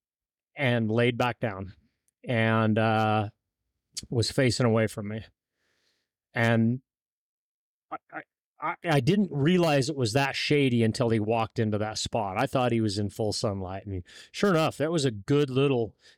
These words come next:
cubby right there. And he's still laying on flat ground. He's not under a ledge or anything. What he's shaded by is just the high sage. And, uh, it's probably a, a buck bed there that's dug out. And, you know, he's down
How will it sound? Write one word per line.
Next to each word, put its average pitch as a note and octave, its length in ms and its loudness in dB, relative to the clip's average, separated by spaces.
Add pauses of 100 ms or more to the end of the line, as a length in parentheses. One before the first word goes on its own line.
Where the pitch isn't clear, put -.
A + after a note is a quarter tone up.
(160)
cubby C3+ 400 2
right A2 340 0
there. A#2 360 0
And A2 120 -4
he's D#3 160 0
still F4 260 0
laying D#3 280 2
on A2+ 120 0
flat A#2 320 -6
ground. C#3 280 0
He's A2 100 0
not D#3 180 2
under D#3 240 2
a C3 60 2
ledge C3 340 0
or A#2+ 80 2
anything. A#2 320 0
What C#3+ 140 0
he's C#3 100 0
shaded D3 380 0
by A2 240 0
is G#2+ 160 -2
just - 260 -6 (300)
the A#2+ 100 0
high B2+ 200 0
sage. G#2+ 600 -2 (840)
And, G#2 320 0
uh, G#2 60 0
it's G2+ 160 -6
probably G#2+ 280 0
a, F#2 60 -4 (140)
a C3 100 -2
buck G2+ 340 -4 (120)
bed G#2+ 200 0
there G#2+ 280 2
that's G2+ 180 -4 (380)
dug A#2 240 2
out. G#2+ 280 0
And, G2+ 120 0
you G#2 80 4
know, G#2+ 80 2
he's G2+ 180 0
down G#2 380 2